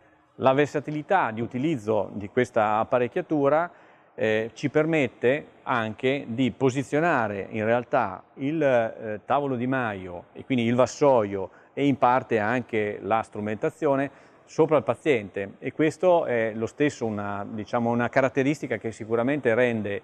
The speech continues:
il lavoro dell'operatore in determinate situazioni estremamente più agevole, in particolare quando si stia lavorando ad esempio a quattro mani e non a sei,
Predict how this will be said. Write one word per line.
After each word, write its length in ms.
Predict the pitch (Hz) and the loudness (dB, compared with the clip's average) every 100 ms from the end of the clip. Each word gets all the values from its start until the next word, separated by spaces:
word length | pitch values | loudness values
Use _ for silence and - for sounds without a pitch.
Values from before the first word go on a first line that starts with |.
| - | -8
il 100 | 107 | -4
lavoro 300 | 107 131 123 | 0 2 2
dell'operatore 800 | 110 107 113 113 147 156 151 - - - _ | 2 0 -2 0 2 4 2 -2 -10 -20 _
in 180 | 117 117 | -4 -2
determinate 460 | 110 123 123 139 110 | 0 2 2 0 -4
situazioni 480 | 110 123 170 156 - | -6 -4 -4 -4 -4
estremamente 720 | - - 127 123 143 156 120 | -8 -2 0 2 0 0 -2
più 160 | 107 113 | 2 2
agevole, 480 | 101 104 95 92 92 | 2 -2 -2 -6 -4
in 140 | 123 | 0
particolare 520 | 143 135 175 147 156 | 0 0 0 0 0
quando 760 | - 127 131 131 117 107 - - | -2 -2 -2 -2 -2 -6 -12 -20
si 220 | 107 - | -16 -14
stia 280 | 98 - 147 | -6 2 2
lavorando 840 | 120 120 139 117 113 117 143 135 - | 4 2 0 0 -2 -2 0 -2 -6
ad 160 | 107 | -8
esempio 300 | 101 107 120 | -4 -2 0
a 40 | 104 | -2
quattro 260 | 95 98 | -4 -4
mani 400 | 107 117 101 95 - - | -2 -2 -4 -10 -16 -16
e 100 | 92 | -10
non 160 | 98 | -8
a 60 | 95 | -4
sei, 500 | - 131 135 127 | 0 2 2 0